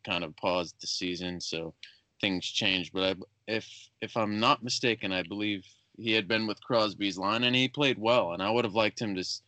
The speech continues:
like to see him start the, start, uh, his season on Crosby's line this year 'cause of how well they played together last year. Um, but it kinda, you kinda couldn't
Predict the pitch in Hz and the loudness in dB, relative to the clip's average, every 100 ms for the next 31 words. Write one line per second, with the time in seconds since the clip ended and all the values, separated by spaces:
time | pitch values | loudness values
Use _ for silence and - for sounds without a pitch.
0 | _ _ - 110 - 101 113 101 95 - | _ _ -2 -2 -2 -2 0 0 -2 -2
1 | 107 98 - 87 - _ - - 101 - | -2 -2 -4 -4 -6 _ -6 -2 -2 -2
2 | _ _ _ _ _ _ _ _ - 101 | _ _ _ _ _ _ _ _ -2 0
3 | 92 98 - 110 101 98 87 92 87 110 | 2 0 0 0 0 -2 -2 -2 0 2
4 | 98 92 92 101 113 113 117 110 - 123 | 2 0 -6 -4 -2 -2 -2 -4 -2 -2
5 | 117 107 87 - - - 87 110 95 92 | -2 -4 -4 -6 -10 -8 -4 2 2 4
6 | 95 95 90 98 92 90 90 85 85 85 | 2 0 -2 -2 -2 -2 -4 -4 -2 -2
7 | 90 - 120 123 - - - - _ _ | -2 -2 -4 -6 -16 -16 -14 -16 _ _
8 | - 107 104 98 90 - - 127 127 156 | 0 4 4 4 0 -8 0 2 2 4
9 | 143 120 - _ _ 135 - 175 151 113 | 4 2 -2 _ _ -8 -2 0 0 -2
10 | - 175 147 127 | -2 0 0 -4